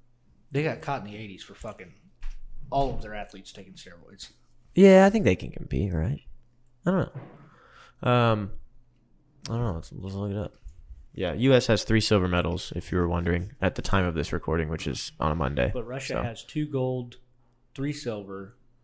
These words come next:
Speaker 1: two bronze, and
Speaker 2: Seven total.
Speaker 1: Yeah.
Speaker 2: Uh, Russia Olympic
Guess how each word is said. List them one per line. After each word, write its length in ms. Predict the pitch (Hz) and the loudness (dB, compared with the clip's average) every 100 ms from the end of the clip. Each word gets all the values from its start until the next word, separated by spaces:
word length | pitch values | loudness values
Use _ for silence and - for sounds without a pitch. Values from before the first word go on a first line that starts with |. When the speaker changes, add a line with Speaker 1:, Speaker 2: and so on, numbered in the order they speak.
| - | -10
Speaker 1:
two 140 | 143 | -8
bronze, 600 | 127 110 107 107 104 101 - _ _ - | -6 -6 -8 -10 -12 -14 -20 _ _ -18
and 140 | 101 - - - - - - | -18 -12 -8 -8 -10 -18 -12
Speaker 2:
Seven 340 | - - - - | -6 -4 -4 -4
total. 280 | - - - | -6 -4 -10
Speaker 1:
Yeah. 180 | 76 - - _ _ - 110 | -12 -18 -20 _ _ -6 -2
Speaker 2:
Uh, 1300 | 104 98 98 92 90 85 78 78 64 58 57 55 60 | 0 0 0 2 0 2 0 0 0 -2 -4 -6 -10
Russia 1500 | - - 80 87 92 - - - 95 87 80 80 80 85 - _ _ _ _ _ _ _ - - - | -10 -10 -6 -6 -6 -6 -8 -6 -4 -2 -2 -2 -4 -6 -12 _ _ _ _ _ _ _ -20 -20 -14
Olympic 420 | 64 64 - - | -10 -10 -8 -10